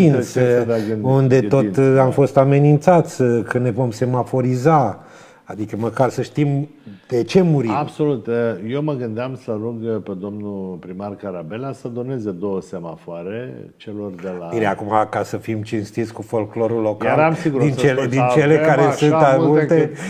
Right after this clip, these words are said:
Speaker 1: că, da.
Speaker 2: <laughs> Deci,
Speaker 1: Bă,
Speaker 2: azi
Speaker 1: bă.
Speaker 2: dimineață, azi dimineață îmi spunea cineva care a venit, uh, la redacție. Așa, "Dom'le,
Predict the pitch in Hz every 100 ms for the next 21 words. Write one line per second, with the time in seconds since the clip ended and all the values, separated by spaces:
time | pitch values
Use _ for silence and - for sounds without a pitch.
0 | 208 156 - - 175 160 165 160 208 -
1 | 190 165 151 131 127 156 - - 127 135
2 | 160 147 151 156 156 - 135 143 - 139
3 | 135 131 - 113 104 110 120 117 123 107
4 | 107 98 104 110 101 113 98 - _ _
5 | _ _ - - _ - 117 107 120 170